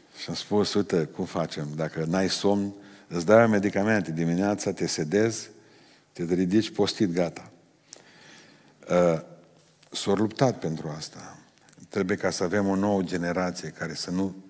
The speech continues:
vadă postul ca un bau-bau. Și atunci trebuie să facem cu ei încet, încet. Da? Uh,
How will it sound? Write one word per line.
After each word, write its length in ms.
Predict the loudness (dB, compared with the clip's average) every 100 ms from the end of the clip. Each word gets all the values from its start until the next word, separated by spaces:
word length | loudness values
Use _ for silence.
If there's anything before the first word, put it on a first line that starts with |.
| -20 -20 -20 -18 -8
vadă 240 | -6 -6
postul 420 | -6 -6 -6 -10
ca 120 | -8
un 180 | -4 -4
bau-bau. 580 | -2 -2 -4 -6 -6 -12 -20 _ _ _ _ _ _ _ _ _
Și 120 | -14
atunci 300 | -6 -6 -6
trebuie 300 | -2 0 0
să 140 | -4
facem 340 | -4 -4 -4 -8
cu 160 | -6
ei 320 | -2 -2 -2 -6 -20 -20 -20 _ _ _ _ _
încet, 360 | -10 -4 -4 -4
încet. 480 | -6 -4 -6 -6 -20 _ _ _ _ _ _ -20 -20 -20 -10
Da? 300 | -8 -8 -14 _ _ _ _ _ _ _ _ _ _ _ -20 _ _ _ _ _ _ _ _ _ _ -6
Uh, 180 | -4